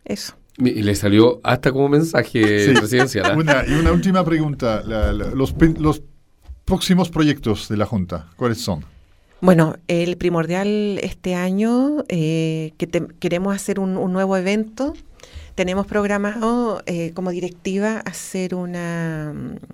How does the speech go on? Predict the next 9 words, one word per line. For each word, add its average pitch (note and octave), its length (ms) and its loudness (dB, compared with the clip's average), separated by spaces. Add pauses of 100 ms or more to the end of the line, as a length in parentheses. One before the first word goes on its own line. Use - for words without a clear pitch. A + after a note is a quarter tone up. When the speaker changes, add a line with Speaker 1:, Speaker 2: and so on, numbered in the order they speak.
(920)
Speaker 1:
una E3+ 320 0
venta E3+ 320 -2
de E3+ 100 -2
curanto, F3 640 -6 (960)
Speaker 2:
<laughs> - 400 0
Speaker 1:
una F3+ 220 -4
curancatón, F3+ 1200 -2
digamos, B3 440 0 (580)
eh, E3+ 600 6